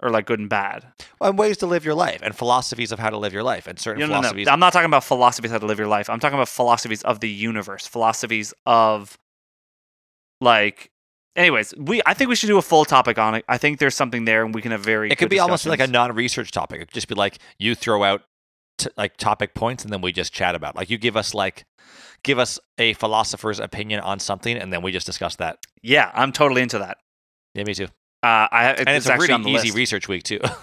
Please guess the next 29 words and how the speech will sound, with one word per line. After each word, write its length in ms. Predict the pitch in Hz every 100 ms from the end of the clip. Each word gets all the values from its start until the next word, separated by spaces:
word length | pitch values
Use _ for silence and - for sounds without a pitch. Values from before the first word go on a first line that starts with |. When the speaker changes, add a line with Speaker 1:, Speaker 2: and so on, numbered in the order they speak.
| -
Speaker 2:
<laughs> 320 | - 113 -
Speaker 1:
Yeah. 300 | 139 214 196 - - _ _ -
Yeah, 140 | 123 151
let's 200 | 113 131
Speaker 2:
<laughs> 80 | 120
That'd 220 | 131 113
be 80 | 98
great. 120 | 98
Speaker 1:
lazy 360 | 135 123 135 127
Evan. 260 | 120 101 - _ - _ _ _ _ _ _ _ _ - - - - -
Um, 520 | 120 117 113 113 117
there's 200 | 131 123
that 160 | 151 147
one. 120 | 143
Speaker 2:
Uh. 40 |
Speaker 1:
And 100 | 147
also, 440 | 170 - 190 190 175
like, 260 | 147 143
we 80 | 165
should 160 | - 175
do 80 |
an 60 | 180
episode 300 | 180 - 180
on 100 | 180
the 60 | 170
multiverse, 540 | 180 160 113 107 -
because 680 | 113 120 110 107 101 - - _
although 300 | 127 120 120
there's, 380 | 117 117 104 -